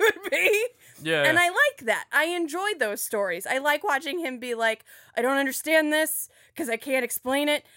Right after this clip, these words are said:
Speaker 1: and I don't like that because I'm a detective, and how am
Speaker 2: Yeah.
Speaker 1: I supposed to do
Speaker 2: Yeah,
Speaker 1: that?"
Speaker 2: yeah.
Speaker 1: And so this one actually delves into the supernatural. It plays with spirits, plays with ghosts. It's very much steeped in a very, like,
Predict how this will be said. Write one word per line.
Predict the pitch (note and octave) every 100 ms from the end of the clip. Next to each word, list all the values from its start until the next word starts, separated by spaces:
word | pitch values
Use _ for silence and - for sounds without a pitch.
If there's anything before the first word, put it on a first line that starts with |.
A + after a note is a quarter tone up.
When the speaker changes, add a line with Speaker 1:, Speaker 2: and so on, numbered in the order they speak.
| - A#3+
Speaker 1:
and | A#3+
I |
don't | A3 A3
like | A#3 -
that | A3+ F3+ - _ -
because | A#3 A#3
I'm | B3 B3
a |
detective, | G#3+ - B3+ - G#3+ G3 - - -
and | A3+
how | D4+
am | D#4
Speaker 2:
Yeah. |
Speaker 1:
I | D4
supposed | C#4+ D4 D4
to | A#3+
do | D4+
Speaker 2:
Yeah, |
Speaker 1:
that?" | A#3 C3
Speaker 2:
yeah. | A#2 - - _ -
Speaker 1:
And | C4+ C4+
so | - C#4 C4
this | E4 A4 G4+
one | F4
actually | D#4 D4 - C#4
delves | A#3 A#3+ B3+ A#3 A3+
into | C4+ C4+
the | A#3+
supernatural. | - A3+ G#3+ C4+ E4 D#4 E4+ D#4 D4+ C4
It | B3+ -
plays | B3+ A#3 A3
with | A3 G#3
spirits, | - F4 E4 D#4+ D4+
plays | - B3+ A#3
with | G3+
ghosts. | - A#3+ C#4+ D#4+ - - -
It's | A#3 - - _ _
very | G3+ C#4 D#4+ D4
much | C#4+ -
steeped | - C4 C4+ -
in | A#3 A3
a |
very, | A3 A#3 A#3
like, | A3+ A3